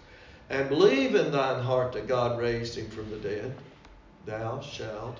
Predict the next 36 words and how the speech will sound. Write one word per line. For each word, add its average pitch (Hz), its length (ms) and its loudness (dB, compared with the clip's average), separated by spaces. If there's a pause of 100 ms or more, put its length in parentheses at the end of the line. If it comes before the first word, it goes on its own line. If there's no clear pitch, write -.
be 110 380 -8 (440)
saved. - 280 -8 (1500)
You 127 80 -16
must 123 280 -4
confess 131 600 -4
it. 85 80 -14 (760)
Don't 120 260 -2
be 131 80 -2
ashamed. - 640 -4 (880)
Paul 117 240 -2
says, 117 360 -4
"I 117 260 -2
am 117 80 -4
not 120 160 0
ashamed 180 420 -2
of 127 60 -4
the - 80 -6
gospel - 480 -8
of - 120 -12
Christ, 117 480 -8 (680)
for 131 80 -4
it 127 60 -2
is 127 160 0
the 123 80 -6
power 151 400 6
of - 120 4
God 151 300 4
unto 147 140 -4
salvation 139 720 0
to 131 200 -2
everyone 185 480 0
that 196 140 2
believes, 180 560 2
to 131 100 -8
the 123 140 -4
Jew 147 260 0